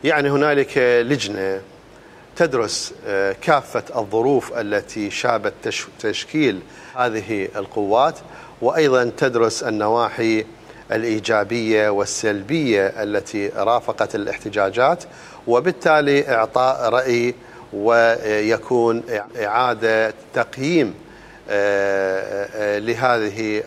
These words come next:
القوات للم-، للفترة الماضية التي خدمت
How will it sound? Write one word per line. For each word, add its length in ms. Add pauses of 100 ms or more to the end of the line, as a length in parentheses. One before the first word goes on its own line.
القوات 600
للم-، 360
للفترة 560
الماضية 920
التي 460
خدمت 600